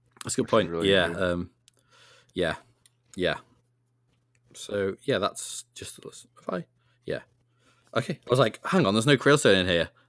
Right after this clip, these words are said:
Speaker 1: Ah, no, that's okay. They fixed that. We're good. <laughs>
Speaker 2: Yeah, yeah, which is, like, so the biggest thing that, like, I'm sure you guys all heard me complaining about was the whole storm,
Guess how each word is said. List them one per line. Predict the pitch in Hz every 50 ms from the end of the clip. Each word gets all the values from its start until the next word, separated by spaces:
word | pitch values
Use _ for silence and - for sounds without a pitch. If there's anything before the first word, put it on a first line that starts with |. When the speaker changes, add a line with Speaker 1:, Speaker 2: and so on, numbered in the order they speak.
| _ -
Speaker 1:
Ah, | 110 117 127 117 107 101 95 87 - - -
no, | 101 107 104 92 90 92
that's | 101 98 -
okay. | 104 98 - 110 117 110 87
They | 80 87 87
fixed | - - 90 - - -
that. | 87 76 - -
We're | 85
good. | 82 - 92 78 - - - -
<laughs> | - - - -
Speaker 2:
Yeah, | 92 107 117 120 123 135 131 - - 95 - -
yeah, | - - 107
which | 135 147 151 -
is, | 180 165 175
like, | 190 196 196 - - - - _ - - - - - -
so | - - - 175
the | 185 165
biggest | 165 185 190 202 208 190 - -
thing | - 139 131 120 117 117 107 85
that, | 78 76 73 - - - -
like, | 120 104 - - - - -
I'm | - 87 85 92 98
sure | - - 107 98
you | 98 92 95
guys | 95 95
all | 98 85 87 92
heard | 95 95 87 90
me | 95 104
complaining | 110 98 - 98 90 87 87 87
about | 82 82 87 90
was | 87 87 85
the | 82
whole | 80 82 85 87
storm, | 90 - - - 90 90 90 90 90